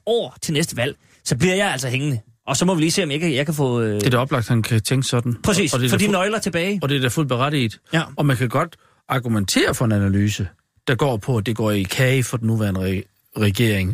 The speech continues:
Speaker 2: og
Speaker 1: Mhm.
Speaker 2: der kommer et valg. Men man kan altså også argumentere for det modsatte.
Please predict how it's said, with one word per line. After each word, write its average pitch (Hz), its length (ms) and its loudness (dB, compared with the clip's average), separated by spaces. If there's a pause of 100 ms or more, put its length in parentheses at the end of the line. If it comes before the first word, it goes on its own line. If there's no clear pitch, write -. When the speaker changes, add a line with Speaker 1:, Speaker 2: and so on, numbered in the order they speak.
Speaker 2:
og 143 60 0
Speaker 1:
Mhm. 131 60 2
Speaker 2:
der 117 80 2
kommer 127 260 2
et 92 80 -8
valg. 98 180 -2 (720)
Men 117 160 2
man 95 160 2
kan 180 240 2
altså 110 220 2
også 139 200 0
argumentere 107 640 2
for 104 340 -2 (180)
det 113 80 0
modsatte. 120 400 2